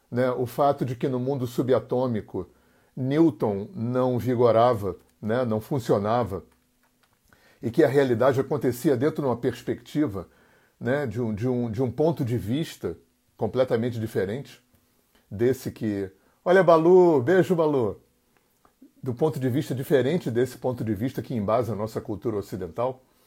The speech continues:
é, esses caras já sabiam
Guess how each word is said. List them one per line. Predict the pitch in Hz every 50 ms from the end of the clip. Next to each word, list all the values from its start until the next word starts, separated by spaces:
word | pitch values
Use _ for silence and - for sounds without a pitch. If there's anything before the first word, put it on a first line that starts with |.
| _ _ _ _ _ _ _ _ _ _ _ _ _ _ _
é, | - - 127 131 127 123 123 123 123 120 120 117 113 110 110 107 117 -
esses | - 151 151 - 156 -
caras | - - 170 180 185 175
já | 135 160 165
sabiam | - - 185 160 127 107 123 139 151 139 113 95 85 78